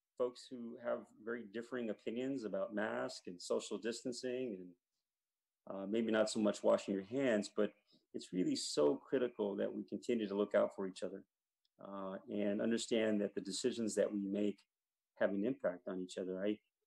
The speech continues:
I, I've been wanting to get out and clean on Tuesdays, uh, and Saturdays like we had been doing prior to covid nineteen. But many of the people that were a part of the, uh,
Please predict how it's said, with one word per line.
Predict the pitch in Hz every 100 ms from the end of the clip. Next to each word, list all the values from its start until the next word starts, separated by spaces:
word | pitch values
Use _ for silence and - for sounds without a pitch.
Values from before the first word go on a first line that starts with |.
| _ -
I, | 139 131
I've | 131
been | 135 120
wanting | 117 113
to | 104
get | 101 107
out | 104 107
and | 101
clean | - 113
on | 104 98
Tuesdays, | - 123 127 98 92 90 - _ _ _ _ _ -
uh, | 95 95
and | 104 95
Saturdays | 107 113 120 101 92
like | 98 -
we | 98
had | 101
been | - 101
doing | 101 98 92
prior | 101 107 107 -
to | 98 - _ _ _ _ _ _
covid | 104 95 95
nineteen. | 98 92 - 98 95 _ _ _ -
But |
many | 120 143
of | 143
the |
people | 123 131 127
that | 107 104 - _ _ _ _ _ _ _ _ _ -
were | 110 110
a |
part | 110 120 131
of | 98 101
the, | 98 95
uh, | 95 92